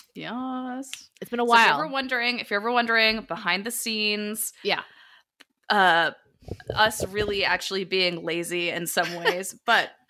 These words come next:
Speaker 1: if you're ever wondering, like, "Dang, how do some podcasters just grind material out?" Well, the trick is you just stay on camera
Speaker 2: <laughs> Yeah.
Speaker 1: or video call with each other for a couple
Speaker 2: Mm-hmm.
Speaker 1: hours, and then you just cut the bits.
Speaker 2: That's
Speaker 1: And you get two
Speaker 2: right.
Speaker 1: episodes.
Speaker 2: That's right.
Speaker 1: So,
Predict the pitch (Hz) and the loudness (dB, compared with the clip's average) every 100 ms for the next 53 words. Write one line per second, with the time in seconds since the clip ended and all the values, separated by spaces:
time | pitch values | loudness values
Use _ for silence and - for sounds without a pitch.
0 | - - _ _ _ _ - - 214 214 | -20 -20 _ _ _ _ -18 2 2 2
1 | 220 208 185 185 170 - - 240 - - | 0 0 -4 -6 -12 -10 -6 -6 -6 -2
2 | 196 254 294 294 277 277 269 220 220 196 | 0 0 0 0 2 0 2 -2 0 -4
3 | 185 - 185 180 - - 170 165 208 220 | -4 -4 -4 -4 -10 -4 2 2 2 -2
4 | 220 226 220 226 220 - - - 240 190 | -4 -4 -2 0 0 0 -8 -4 -2 -2
5 | - 110 - - 269 165 107 - 196 185 | -4 -10 -8 -6 -4 -4 -6 -8 -8 -2
6 | 190 190 - - - - - 208 202 202 | 0 0 -6 -10 -10 -6 -4 -2 0 0
7 | 196 - 196 196 165 160 - 294 240 190 | 0 -6 -10 -10 -8 -8 -4 0 0 0
8 | 180 180 190 - - - 170 208 208 202 | -2 -4 -6 -16 -20 -14 -6 0 2 2
9 | 214 175 170 175 170 165 160 165 170 170 | 0 0 -4 -6 -4 -4 -4 -2 -2 0
10 | 190 175 175 165 165 180 226 226 220 220 | 0 2 4 2 0 -2 -4 -4 -2 -2
11 | 226 - - - 262 - 269 349 - - | -4 -6 -10 -4 -4 -4 -4 -4 -6 -10
12 | - - - 180 190 180 262 302 285 359 | -8 -10 -6 -6 -4 -2 -2 0 0 2
13 | 262 247 254 190 170 147 135 - - 180 | 2 0 0 2 2 -2 -4 -8 -6 -6
14 | - - 135 214 202 196 196 196 196 | -6 -8 0 4 4 2 0 -2 -4